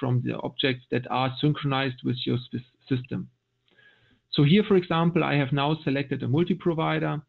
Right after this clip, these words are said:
and I can have a look to the commenting that was done on this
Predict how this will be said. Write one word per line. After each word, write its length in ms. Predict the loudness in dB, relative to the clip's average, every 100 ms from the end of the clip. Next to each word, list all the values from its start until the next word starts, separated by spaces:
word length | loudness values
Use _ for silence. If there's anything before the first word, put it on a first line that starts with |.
| _ _ _ -6
and 140 | -2
I 100 | -2
can 200 | 0 -2
have 200 | 0 2
a 40 | 2
look 300 | 2 0 -4
to 300 | 0 2 2 -4 _ -20 -16
the 540 | -6 0 2 0 -2 -4 _ _ _ _ _ _ -20 _ -2
commenting 480 | 4 6 6 4 2
that 160 | 0 0
was 140 | -2
done 240 | 0 0 0
on 180 | 0
this 120 | -2